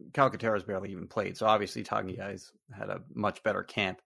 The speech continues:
Um, and he's made play, he's made a lot of catches every day in practice. Uh, he had four catches in the preseason game. Big day today, as you mentioned.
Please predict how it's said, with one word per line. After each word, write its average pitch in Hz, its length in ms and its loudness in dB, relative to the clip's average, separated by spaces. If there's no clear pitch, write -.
Um, 92 440 -4
and 131 120 8
he's 139 100 8
made 127 200 6
play, 131 160 0
he's 123 180 0
made 104 300 2
a - 80 -2
lot 110 180 8
of 98 60 2
catches 101 400 0
every 104 220 4
day 101 220 4
in 92 100 -2
practice. 101 480 2
Uh, 98 220 -4
he 104 120 0
had 101 140 4
four 107 200 4
catches 101 320 2
in 101 80 -2
the 95 80 -4
preseason 101 540 -2
game. 98 320 0
Big 123 200 8
day 113 120 8
today, 101 300 8
as 101 140 2
you 104 40 0
mentioned. 98 440 0